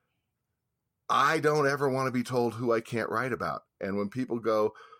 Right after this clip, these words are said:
somebody said, "Well, are you gonna get somebody to, to cr-, check you, you know, make sure it's right?" I said, "Who would do that?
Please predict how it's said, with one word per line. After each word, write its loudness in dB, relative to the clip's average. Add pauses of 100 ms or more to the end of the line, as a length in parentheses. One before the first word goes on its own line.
(360)
somebody 0
said, 0
"Well, 2
are 6
you 0
gonna 0
get 0
somebody 0
to, 0 (320)
to -6
cr-, 0
check 2
you, -8 (320)
you -6
know, 0
make 0
sure 4
it's -4
right?" -2 (880)
I -8
said, -4
"Who -2
would 0
do -2
that? -4